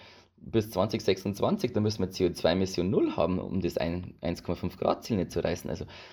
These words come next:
wie soll denn das funktionieren, wenn wir alle abwarten? Und ganz im Gegenteil würde ich sagen, wir haben so große Herausforderungen,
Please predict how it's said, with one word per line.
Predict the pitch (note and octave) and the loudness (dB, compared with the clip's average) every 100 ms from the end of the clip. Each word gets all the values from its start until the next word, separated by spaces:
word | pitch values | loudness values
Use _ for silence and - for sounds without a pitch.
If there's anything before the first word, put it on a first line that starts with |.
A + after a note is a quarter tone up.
| - | -16
wie | - G#2+ C3 | -6 -2 2
soll | B2+ A2+ | 6 6
denn | G#2+ | 6
das | G2+ G2 | 2 0
funktionieren, | F#2+ F#2+ - F2+ G#2+ | -4 -4 0 0 2
wenn | G2 | 2
wir | F2 | 0
alle | F2+ E2+ | 0 0
abwarten? | - A2 A2 A2 A2 A2 - - - - | 2 6 6 4 -4 -6 -16 -20 -14 0
Und | F2+ F2 E2 - | 2 2 -2 2
ganz | G2 A2 | 4 4
im | G2+ | 2
Gegenteil | F2 A2+ G#2+ G2+ | 2 2 2 2
würde | G2 | 0
ich | - | 2
sagen, | F#2+ F#2 | 2 2
wir | F#2 | 0
haben | F2 | -2
so | E2+ - D#3 | -2 -2 0
große | D#3 A#2 A2+ | 4 2 4
Herausforderungen, | G#2 D2+ G#2+ - G2+ G2+ G#2+ G2 | 4 4 2 2 2 4 2 0